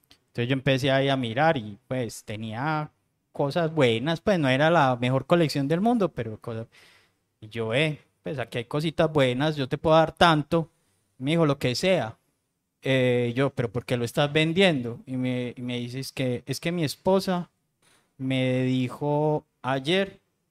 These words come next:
que si vol-, que si no sacaba estos discos ya de la casa, se separaba de mí". Y yo, "Pues que se pare, viejo, pues ¿cómo te va a decir que no guardes los discos?". "Es que no, estos discos, mi vida,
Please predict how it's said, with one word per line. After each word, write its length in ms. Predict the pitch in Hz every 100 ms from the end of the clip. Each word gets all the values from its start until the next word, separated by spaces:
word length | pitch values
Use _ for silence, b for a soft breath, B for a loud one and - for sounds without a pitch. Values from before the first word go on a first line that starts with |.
| _
que 240 | - 135 123
si 960 | - - 131 127 123 123 123 123 123 120
vol-, 280 | 135 131 -
que 160 | 156 139
si 260 | 135 131
no 160 | 131 135
sacaba 360 | 156 151 165 160
estos 260 | - 160
discos 540 | 156 156 - 160 143 - _ _ _
ya 260 | - 160 147
de 80 | 160
la 120 | 147
casa, 500 | - 185 139 147 143 -
se 200 | - 131
separaba 520 | 120 - 120 120 120
de 80 | 135
mí". 240 | 120 120 - _ _ _ _ _ _ _ -
Y 120 | 113
yo, 200 | 117 110
"Pues 220 | - 107
que 160 | - 113
se 120 | 107
pare, 400 | 113 113 110 113
viejo, 440 | 123 127 120 120 135
pues 100 | 131
¿cómo 200 | 127 123
te 100 | 143
va 260 | 123 117
a 40 | 117
decir 340 | 127 131 127
que 120 | -
no 380 | 139 135 135 135 131
guardes 340 | 139 135 139
los 180 | 139 143
discos?". 440 | 185 156 - 107 B B B -
"Es 80 | -
que 120 | 151
no, 120 | 170
estos 260 | 185 214 190
discos, 380 | 202 - 208 202
mi 220 | 202 202
vida, 400 | 214 226 202 170